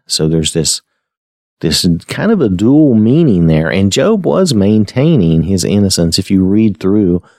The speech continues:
the book of Job, it's all about this trial he's going through. And his friends come and sit with him, and, and then they talk to him, and they,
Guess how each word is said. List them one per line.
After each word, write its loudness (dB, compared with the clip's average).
the -2
book -4
of -2
Job, 0
it's -4
all 0
about -2
this -2
trial -2
he's 0
going 0
through. -4
And -4
his -2
friends -2
come 0
and 0
sit -2
with -2
him, 2
and, 0
and 0
then 2
they 2
talk -4
to -2
him, 2
and 2
they, 0